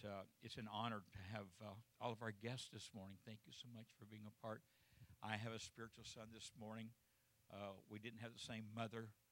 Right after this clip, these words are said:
or grandmother, but, but Terry, Jerry, wave, Terry, my spiritual son. He's black, I realize that. Don't be concerned. Uh,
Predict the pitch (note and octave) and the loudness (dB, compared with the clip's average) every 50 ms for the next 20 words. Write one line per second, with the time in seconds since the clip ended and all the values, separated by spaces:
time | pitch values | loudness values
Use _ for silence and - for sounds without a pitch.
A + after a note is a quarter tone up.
0 | - - - - - - G2 G#2 F#2 G2 G#2+ G#2+ A2 G#2+ G#2 G#2 G2 G#2+ G2+ - | -20 -20 -20 -20 -10 -6 -4 -2 0 2 2 2 2 2 2 2 2 0 -2 -2
1 | - G2+ - - - - - G#2+ A2 G#2+ - - - B2 A#2 A2 G#2 G2+ G2+ - | -6 -10 -12 -14 -20 -20 -12 -10 -10 -8 -6 -4 2 4 4 4 4 0 -2 -8
2 | - - - - - - - - - A#2 G#2+ A2 G#2 A2 G#2 G#2 A2+ A2+ A#2 A#2 | -18 -20 -20 -20 -20 -20 -16 -4 2 4 4 4 4 4 6 6 6 6 4 2
3 | - - G#2+ G2+ G#2+ A2 A2+ - - _ - - - - - - - - - - | 0 0 0 2 2 0 -2 -6 -12 _ -20 -20 -20 -20 -20 -20 -20 -20 -6 -4
4 | A2+ A2 - - - A2 G#2+ - A#2+ - - - A#2 A2+ A2 G#2+ A#2+ - - - | -2 -2 0 2 2 0 0 0 0 0 4 6 8 6 6 4 0 -4 -12 -20
5 | - - - - - B2+ C#3 B2 G2+ A2 B2 A#2+ A#2+ A#2+ - - A#2+ B2 B2 A#2+ | -20 -20 -14 -6 -2 0 0 0 4 8 10 12 12 10 10 6 6 6 6 6
6 | A2+ A2 A2 A2 - - - G#2 A2 A2+ - A2+ A#2 B2 A#2 A#2+ - C#3+ B2+ A2+ | 6 8 6 6 4 4 6 6 6 4 2 0 2 2 0 0 0 0 0 2
7 | - - G#2+ G#2 G#2+ G#2+ G#2+ - - - - - - - - - - - - - | 4 4 6 6 6 4 2 -2 -10 -20 -20 -20 -20 -20 -20 -20 -20 -20 -20 -20
8 | - - - A#2 A2 A2 G#2+ G#2 G#2 | -20 -4 4 8 8 10 10 8 6